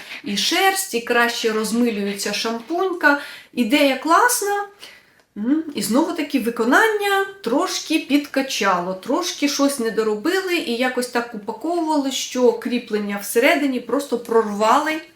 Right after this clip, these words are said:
е, оцю м'якеньку таку подушечку.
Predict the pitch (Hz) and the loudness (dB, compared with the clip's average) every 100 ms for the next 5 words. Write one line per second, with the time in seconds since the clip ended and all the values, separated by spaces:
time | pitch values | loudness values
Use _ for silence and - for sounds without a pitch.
0 | _ _ _ _ _ - - _ _ _ | _ _ _ _ _ -20 -20 _ _ _
1 | _ _ _ _ _ _ _ _ - 294 | _ _ _ _ _ _ _ _ 2 4
2 | 302 294 269 254 226 220 262 254 302 277 | 8 8 8 6 2 2 0 4 8 8
3 | 269 269 302 294 262 247 233 - 254 247 | 8 4 4 4 2 0 -2 0 4 4
4 | 240 233 226 214 220 185 185 - - 190 | 6 4 4 0 0 -4 -6 -6 -6 -6
5 | 196 | -6